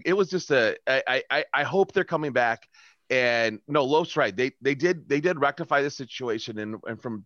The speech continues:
from the people I talked to, uh, today, they, they know that there was an issue, and they're gonna make it, they're gonna make it right. 'Cause they, I mean, Josh,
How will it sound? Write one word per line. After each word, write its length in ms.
from 100
the 60
people 260
I 80
talked 380
to, 260
uh, 300
today, 540
they, 200
they 220
know 340
that 120
there 120
was 200
an 80
issue, 420
and 140
they're 120
gonna 180
make 280
it, 280
they're 120
gonna 200
make 200
it 100
right. 360
'Cause 160
they, 220
I 80
mean, 260
Josh, 460